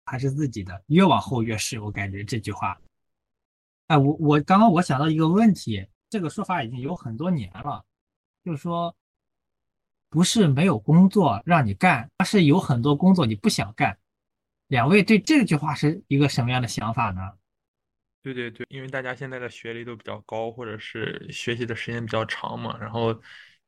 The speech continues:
Speaker 2: 觉得自己应该会有更好的工作，这也算是一种自信，但无形当中也限制了自己，也会觉得一些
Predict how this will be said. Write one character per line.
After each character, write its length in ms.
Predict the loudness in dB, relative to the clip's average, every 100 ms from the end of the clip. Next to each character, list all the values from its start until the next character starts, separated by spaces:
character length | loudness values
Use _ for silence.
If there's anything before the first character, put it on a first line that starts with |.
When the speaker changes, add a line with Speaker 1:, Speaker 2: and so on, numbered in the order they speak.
| _
Speaker 2:
觉 220 | -2 0
得 120 | 2 0
自 160 | -2
己 160 | -4 -4
应 180 | -4 -4
该 240 | -2 -2 -2
会 280 | -4 -4
有 240 | -6 -8 -2
更 160 | 0 2
好 260 | 0 -4
的 100 | -4 -6
工 240 | -4 -4
作， 180 | -6 -10
这 120 | 0 0
也 120 | 2
算 220 | 0 0
是 80 | 0
一 60 |
种 120 | -2 -6
自 180 | -4 -4
信， 320 | -2 -2 -2
但 180 | -2 -2 -4
无 120 | -4
形 120 | -2
当 100 | -2
中 120 | -2
也 80 | -2
限 300 | -2 0 2
制 120 | 2 -2
了 100 | -4
自 180 | -8 -10
己， 100 | -12 -10
也 100 | -8
会 160 | 0 0
觉 160 | 0 -2
得 120 | -2
一 60 |
些 300 | -2 -2 -2